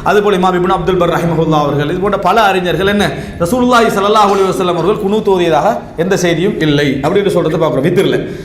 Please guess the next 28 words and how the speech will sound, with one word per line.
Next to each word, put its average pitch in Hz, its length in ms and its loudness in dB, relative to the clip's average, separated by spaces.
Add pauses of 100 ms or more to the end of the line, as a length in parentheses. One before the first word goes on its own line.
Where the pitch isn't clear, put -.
(180)
வித்ர்ல 170 400 2 (260)
குனூத் 233 260 0
ஓதியதாக 190 680 2
எந்த 202 200 0
செய்தியும் 185 360 -2
இல்லை. 143 200 -4
கான 240 320 2
மாலிக் 226 480 0
லா 269 180 4
யக்னுத், 196 460 -2 (360)
இமாம் 220 140 4
மாலிக் 226 340 2
அவர்கள் 220 320 2
குனூத் 240 280 -2 (100)
ஓதாதவர்களாக 208 580 2
இருந்தார்கள் 165 460 -2
வித்ரில் 151 380 -2
அப்படின்னு 202 280 0
வரக்கூடிய 180 380 -2
செய்திகளை 190 340 -2
நம்ம 175 160 -2
பார்க்கிறோம். 175 360 -2
இதற்கான 180 360 -2
காரணம் 202 440 0
என்னன்னு 180 80 -6
சொன்னால், 170 360 -4 (260)
ரசூலுல்லாஹி 269 560 2
ஸல்லல்லாஹு 226 320 4